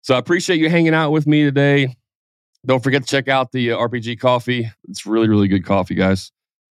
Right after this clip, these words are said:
I don't care if you, you know, I don't, I mean, I'm not, like, making tons of money off of that, but, uh, I just really like their coffee. So, uh, check 'em out. And, uh, you can always find me on the social media platforms, TikTok, Instagram, Facebook.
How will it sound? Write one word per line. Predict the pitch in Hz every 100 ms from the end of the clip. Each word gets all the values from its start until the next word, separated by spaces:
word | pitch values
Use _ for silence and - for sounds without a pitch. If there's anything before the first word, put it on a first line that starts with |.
| _ -
I |
don't | 104 -
care | 110
if | 104
you, | 98 95
you | 104
know, | 95 92
I |
don't, | 98 -
I |
mean, | 92 92 90 - -
I'm | 95
not, | 117 104
like, | 110 101
making | 110 104 101
tons | 113 107 98
of |
money | 101 101
off | 101 98 95
of |
that, | 98 101 98 _ _ _ _ -
but, | 101 95
uh, | 104
I | 104
just | 101
really | - 104
like | 98 98
their | 95 92
coffee. | 98 95 95 98 92 _ _
So, | - 101 92
uh, | 92
check | 85 113
'em | 104
out. | 104 104 -
And, | 98 98 98 95
uh, |
you | 95 107
can | 113
always | 113 113
find | 123 117
me | 117
on | 113 107 107
the | 107 101 _ _ _ _
social | - - -
media | 127 123
platforms, | 123 120 - 127 117
TikTok, | 143 120 - 123 120
Instagram, | 120 - 120 113 104
Facebook. | 123 123 - 123 120